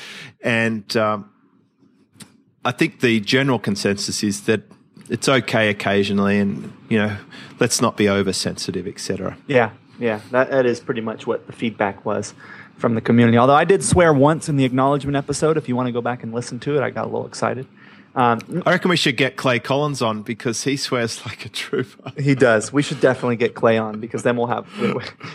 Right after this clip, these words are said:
Speaker 2: we
Speaker 1: And we'll beep it. We'll beep it, and, uh, it'd be like the whole show would be beep, beep, beep, beep, beep.
Speaker 2: Oh, man. He's classic. He's epic, that guy. Um, Bert, and you can catch his, uh, his amazing, um, uh,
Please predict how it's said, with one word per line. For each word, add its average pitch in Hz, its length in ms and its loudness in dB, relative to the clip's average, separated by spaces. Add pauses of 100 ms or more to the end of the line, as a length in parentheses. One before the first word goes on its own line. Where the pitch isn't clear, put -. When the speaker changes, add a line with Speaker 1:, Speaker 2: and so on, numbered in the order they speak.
(180)
Speaker 2:
we 143 140 -2 (260)
Speaker 1:
And 147 120 0
we'll 156 100 2
beep 151 360 0
it. 131 180 0
We'll 143 160 2
beep 156 340 0
it, 123 100 2
and, 123 200 0
uh, 127 40 0
it'd 123 180 -4
be 135 100 0
like 123 240 -2
the 127 80 -2
whole 135 440 0 (280)
show 123 340 0
would 104 100 -2
be 107 160 -4
beep, 117 340 -4 (100)
beep, 117 240 -4 (220)
beep, 110 220 -4
beep, 110 200 -4
beep. 110 300 -2
Speaker 2:
Oh, - 320 -14
man. - 280 -10
He's 135 220 0
classic. 120 500 0
He's 156 180 6
epic, - 480 0
that 107 180 -8
guy. 107 220 -8 (400)
Um, 131 320 2 (360)
Bert, 147 360 2
and 170 120 4
you 185 60 6
can 202 160 4
catch 190 300 2
his, 180 260 2
uh, 127 300 4
his 151 240 0
amazing, 143 800 0
um, 110 460 0 (340)
uh, - 360 -4